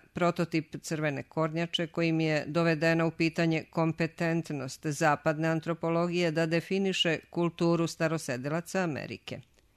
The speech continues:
Ručno napravljena od oklopa kornjače, obojenih štapova i papira, crvena kornjača je pastiš naturalizma, kakav se očekuje od umetnosti starosedelaca,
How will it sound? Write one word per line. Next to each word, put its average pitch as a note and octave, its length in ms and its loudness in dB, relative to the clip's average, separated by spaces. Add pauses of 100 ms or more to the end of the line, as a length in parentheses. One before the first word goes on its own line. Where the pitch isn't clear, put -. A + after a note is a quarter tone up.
(1200)
Ručno G3 420 4
napravljena F3 720 4
od E3 120 2
oklopa E3 440 0
kornjače, F#3 640 0
obojenih D#3 460 2
štapova E3+ 720 0
i C3+ 80 0
papira, D3 640 -2
crvena F#3+ 440 4
kornjača F#3 560 2
je F3+ 80 4
pastiš F3+ 500 0
naturalizma, D3 840 -2
kakav F#3 300 -2
se F#3+ 180 2
očekuje F3+ 480 4
od E3 120 4
umetnosti E3+ 600 0
starosedelaca, A2+ 1080 -6